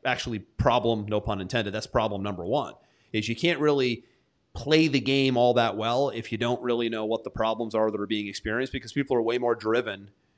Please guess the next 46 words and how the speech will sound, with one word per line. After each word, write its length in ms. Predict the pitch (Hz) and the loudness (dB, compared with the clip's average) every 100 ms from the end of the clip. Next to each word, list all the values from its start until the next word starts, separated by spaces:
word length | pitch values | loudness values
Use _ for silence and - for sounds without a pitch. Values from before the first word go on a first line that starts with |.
| _ | _
to 140 | - 123 | 0 2
avoid 320 | 113 120 - | 4 2 2
pain 240 | 131 139 | 0 0
than 100 | 117 | 0
they 100 | 110 | 0
are 160 | 107 107 | 0 0
to 240 | - 110 | 0 -4
gain 260 | 101 104 101 | -4 -6 -2
pleasure. 340 | 139 147 104 92 | 2 2 0 0
They 140 | 131 | 0
avoid 320 | 117 139 120 | 2 2 2
pain 240 | - 131 120 | 0 -2 -6
to 120 | 110 | -4
get 220 | 143 185 | -4 -4
to 80 | - | -6
pleasure, 360 | 107 95 98 | -4 -6 -6
but 140 | 98 104 | -8 -4
they're 120 | 113 | -6
gonna 140 | 107 | -6
be 120 | 101 101 | -14 -10
two, 180 | 160 | -10
three 180 | 143 135 | -6 -8
times 300 | - 120 107 | -6 -8 -6
more 160 | 110 107 | -4 -4
driven 500 | 101 127 143 98 101 _ _ _ _ - | 0 -2 -2 -8 -16 _ _ _ _ 0
by 260 | 120 117 | 2 4
avoiding 500 | 117 113 127 131 117 107 | 2 4 4 4 2 0
pain 320 | 147 135 110 | 0 2 0
than 100 | 107 | -2
they 100 | 107 | -2
will 240 | 107 113 | 0 0
be 160 | 104 107 | 0 -2
on 180 | 104 104 | -4 -4
gaining 320 | 107 104 98 | -4 -4 -2
pleasure. 320 | 120 139 110 | 0 0 -2
And 80 | 101 | -8
you 80 | 113 | -6
need 160 | 151 | -4
to 80 | 165 | 0
really 260 | 143 117 110 | 0 -2 -2
know 200 | 120 180 | 0 0
that 320 | 104 98 - _ - | 0 -4 -10 _ -8
and 100 | 113 | -6
speak 300 | - 135 170 | -4 -4 -2
to 80 | 143 | -2
that 340 | 98 101 101 | -2 -6 -8